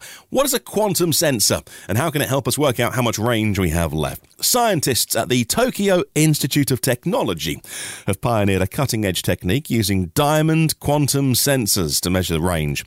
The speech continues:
Uh, currently, E Vs are a little bit inaccurate in terms of working out the battery charge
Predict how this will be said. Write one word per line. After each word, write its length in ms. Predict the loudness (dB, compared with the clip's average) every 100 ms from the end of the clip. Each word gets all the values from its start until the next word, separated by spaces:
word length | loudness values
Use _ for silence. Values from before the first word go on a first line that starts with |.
| -10 -12 -12 -6
Uh, 220 | -2 0
currently, 560 | 2 2 2 2 2 0 -4
E 180 | 0 0
Vs 560 | 2 0 0 0 -2 -4 -2
are 40 | -2
a 40 |
little 140 | 0
bit 120 | 0 0
inaccurate 600 | -2 -2 -2 0 0 0 -2
in 100 | 0
terms 300 | 2 2 2
of 260 | 0 -2 -4
working 360 | -2 -2 0
out 140 | 0 0
the 80 | -2
battery 400 | -2 -4 -4 -6
charge 540 | -2 0 2 0 -4